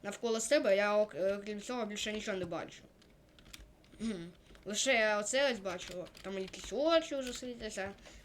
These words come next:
Прекрасно. Прекрасні мене гості чекають. Ну, добре. Окей.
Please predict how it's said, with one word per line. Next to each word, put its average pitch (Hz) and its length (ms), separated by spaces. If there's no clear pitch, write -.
Прекрасно. 226 680
Прекрасні 226 580
мене 196 220
гості 254 400
чекають. 175 540
Ну, 214 140
добре. 170 380
Окей. 190 580